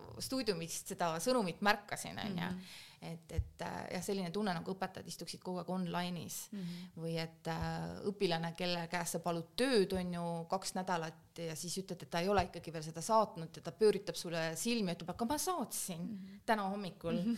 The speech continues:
Speaker 1: eks, kell seitse viisteist." Sa ei olegi näinud siis või? Et, äh,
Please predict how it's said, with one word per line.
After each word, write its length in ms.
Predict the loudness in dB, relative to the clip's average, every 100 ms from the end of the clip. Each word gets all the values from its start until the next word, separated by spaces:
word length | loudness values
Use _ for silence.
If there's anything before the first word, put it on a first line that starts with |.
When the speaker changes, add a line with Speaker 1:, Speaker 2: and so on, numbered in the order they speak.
| -2
Speaker 1:
eks, 360 | -4 -2 -2 -4 -6
kell 140 | -2 2
seitse 360 | 2 2 0
viisteist." 720 | 0 -2 0 0 2 0 -4 -6 -20 -4
Sa 140 | 2
ei 60 | 4
olegi 300 | 4 2 0
näinud 400 | 0 0 -2 -4
siis 240 | -4 -4 -2
või? 180 | -2 -2 -10 -12 -14 -8
Et, 400 | -4 -4 -6 _
äh, 460 | -4 -4 -4 -6 -8